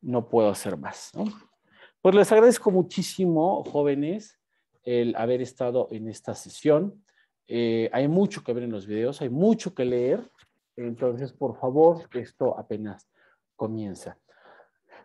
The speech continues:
Les agradezco mucho a, eh,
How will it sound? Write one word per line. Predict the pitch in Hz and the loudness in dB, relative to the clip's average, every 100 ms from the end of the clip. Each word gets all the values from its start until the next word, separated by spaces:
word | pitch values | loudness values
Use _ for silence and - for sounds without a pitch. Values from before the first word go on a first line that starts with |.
| _ _ _ | _ _ _
Les | 156 160 202 | 2 2 4
agradezco | 196 220 - 214 | 4 2 2 0
mucho | 196 202 190 - 170 180 170 - | 2 0 0 -2 2 2 2 -4
a, | 123 139 143 147 147 - _ _ _ _ _ _ _ _ _ _ _ | -2 2 4 2 -2 -8 _ _ _ _ _ _ _ _ _ _ _
eh, | 131 123 120 117 117 | -12 -8 -8 -8 -10